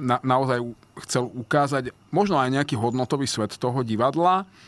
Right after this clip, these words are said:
že fuj, fuj, fuj, toto sa nerobí, mohli by ste naštvať lúzu a ona si potom vezme vidly, fakle a povraz a príde si po vás.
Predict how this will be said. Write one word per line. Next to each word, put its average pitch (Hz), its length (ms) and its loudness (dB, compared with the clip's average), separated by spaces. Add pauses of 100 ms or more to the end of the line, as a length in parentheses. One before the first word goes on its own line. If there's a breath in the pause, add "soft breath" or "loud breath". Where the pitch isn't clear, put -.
(240 loud breath)
že 113 340 -2
fuj, 131 240 0
fuj, 151 240 0
fuj, 143 160 0
toto 143 240 -2
sa 143 160 0
nerobí, 123 400 0
mohli 120 320 0
by 117 160 -2
ste - 280 -2 (360)
naštvať 117 480 0
lúzu 120 460 0
a 113 100 2
ona 113 240 0
si - 160 -6
potom 107 480 -2
vezme 110 640 -2 (340 loud breath)
vidly, 131 320 0
fakle 127 400 0
a 113 160 2
povraz 120 480 0
a 101 60 -6
príde 113 340 -4
si - 160 -8
po - 160 -6
vás. 95 480 -6